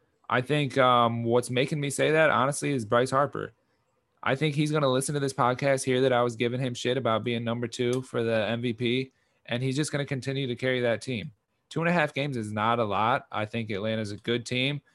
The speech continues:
Not having Acuna sucks. I think, obviously, if they had Acuna, they'd be the far and away favorites, and I'm sure they probably are still the favorites at this point.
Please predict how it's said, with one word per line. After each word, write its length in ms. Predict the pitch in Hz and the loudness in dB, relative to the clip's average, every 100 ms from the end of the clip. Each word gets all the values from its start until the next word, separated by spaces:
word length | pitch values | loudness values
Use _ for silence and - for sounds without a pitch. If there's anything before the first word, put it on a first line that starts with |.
| _ _ _ - | _ _ _ -4
Not 260 | 123 143 | 0 2
having 220 | 151 139 135 | 4 2 0
Acuna 640 | 127 135 131 131 135 131 _ _ _ | -2 -2 2 4 4 2 _ _ _
sucks. 580 | - - - 107 80 - - | -14 -8 0 2 0 -6 -4
I 100 | 123 | -2
think, 340 | 135 127 - - | -2 -4 -6 0
obviously, 460 | 117 110 107 107 | 0 0 -4 -4
if 100 | 92 | -4
they 140 | 98 101 | -2 -2
had 180 | 104 | 0
Acuna, 380 | 98 - 95 95 | -2 -6 -8 -6
they'd 180 | 90 90 | -6 -6
be 140 | 95 | -6
the 60 | 87 | -8
far 240 | - 104 | -2 -2
and 80 | 95 | 0
away 180 | 95 90 | -4 -6
favorites, 520 | 92 90 87 85 - - | -4 -6 -4 -8 -10 -4
and 80 | 127 | -2
I'm 140 | 120 | -2
sure 180 | - 127 | -2 -2
they 100 | 101 | -2
probably 360 | 110 98 95 | -2 -2 -2
are 100 | 92 | -4
still 220 | 92 - 95 | -4 -8 -8
the 80 | |
favorites 340 | 92 98 92 95 | -8 -8 -8 -10
at 100 | 92 | -10
this 140 | 98 | -12
point. 380 | - 120 120 117 | -4 0 0 -2